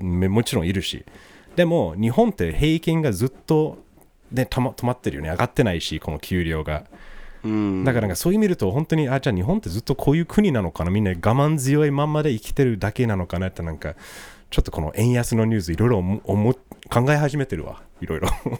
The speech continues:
Speaker 2: うん、なんかさ、ちょっとこ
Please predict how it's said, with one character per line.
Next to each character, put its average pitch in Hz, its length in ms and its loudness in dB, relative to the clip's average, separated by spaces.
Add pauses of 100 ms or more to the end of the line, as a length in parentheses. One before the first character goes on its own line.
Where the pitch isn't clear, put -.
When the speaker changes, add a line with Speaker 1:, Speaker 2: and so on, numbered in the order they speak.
(520)
Speaker 2:
う - 20 -8
ん、 98 800 -2
な 165 160 0
ん 254 80 -4
か 120 140 -2
さ、 101 520 0 (100)
ち - 100 -2
ょ - 40 2
っ 254 140 -8
と 160 140 -2
こ 107 560 0